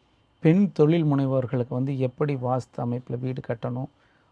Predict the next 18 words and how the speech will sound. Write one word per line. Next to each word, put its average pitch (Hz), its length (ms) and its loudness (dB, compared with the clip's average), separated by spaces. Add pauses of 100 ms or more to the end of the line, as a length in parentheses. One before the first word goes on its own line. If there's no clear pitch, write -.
ஆண் 160 420 2
தொழில் 143 280 0
முனைவோர்கள், 127 580 -2
இல்ல 139 180 -2
ஆண்கள் 143 500 0
வந்து 127 280 -4
வேலையில 131 440 -4
இருக்கிறாங்கன்னா, 127 340 -8
அவங்களுக்கு 143 540 -4
எப்படி 139 240 -8 (460)
வாஸ்துப்படி 131 540 0
அமைக்கணும் 127 400 -4 (100)
அப்படிங்கிறத 123 560 -2 (340)
நம்ம 135 260 4 (120)
தெரிஞ்சு 202 560 4 (560)
வீட்டை 151 380 4 (100)
வாஸ்துப்படி 135 520 -2
கட்டினோம்னா, 131 640 -2